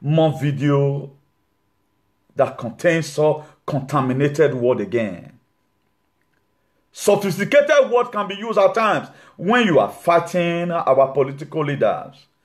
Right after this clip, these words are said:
There was a topic I titled before. I said, "The reason why sophisticated words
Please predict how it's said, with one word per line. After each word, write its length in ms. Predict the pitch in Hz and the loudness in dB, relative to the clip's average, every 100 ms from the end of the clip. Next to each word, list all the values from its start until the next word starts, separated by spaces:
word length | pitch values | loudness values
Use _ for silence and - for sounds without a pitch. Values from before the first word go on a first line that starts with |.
| _ - | _ -16
There 160 | 127 185 | 2 4
was 220 | 175 156 | 6 4
a 60 | 156 | 0
topic 540 | - 240 247 247 - - | 0 0 0 -6 -6 0
I 140 | 160 151 | 0 2
titled 460 | 190 202 202 190 135 | 0 0 2 0 0
before. 460 | 143 185 139 127 - - | -4 0 2 0 -6 -4
I 120 | 151 | -2
said, 240 | 139 202 - - - - | 2 0 0 -8 -20 -12
"The 160 | 139 170 | -2 0
reason 500 | 196 262 269 240 220 | 2 2 4 6 6
why 200 | 214 214 | 6 4
sophisticated 1040 | - 170 - 151 165 175 220 226 220 175 | 0 -4 -4 -10 -12 -2 2 4 2 2
words 420 | 175 175 127 101 | 4 6 4 -2